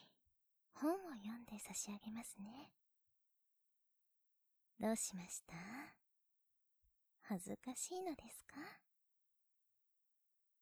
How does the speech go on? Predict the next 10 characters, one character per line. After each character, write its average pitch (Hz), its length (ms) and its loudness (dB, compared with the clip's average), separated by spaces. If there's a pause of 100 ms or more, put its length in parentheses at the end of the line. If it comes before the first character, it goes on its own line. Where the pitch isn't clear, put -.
(760)
た 196 160 10
ま 214 160 12
に 269 220 8
は 196 180 -2
こ 226 200 8
う 247 60 10
い 254 220 4
う 254 60 -2
の 233 80 0
も 226 340 -2